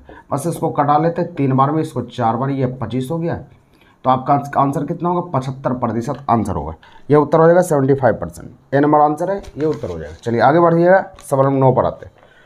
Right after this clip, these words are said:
<coughs> नौ नंबर आइएगा, नौ को समझिए।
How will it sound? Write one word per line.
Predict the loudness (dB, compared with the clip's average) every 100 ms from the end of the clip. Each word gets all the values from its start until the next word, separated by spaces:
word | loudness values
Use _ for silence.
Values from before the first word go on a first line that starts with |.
| _ _ _ _ -20 _ -20 _ _ -2 0 -2 -8 -4
<coughs> | -2 -2 -6 -20 _ _ _ _ _ _ -20 -20 _ _ _ _ -20 -20 -20 _ -20 -20 -10 0
नौ | 4
नंबर | 6 6
आइएगा, | 6 4 4
नौ | 2
को | 2
समझिए। | -2 -4 -4 -6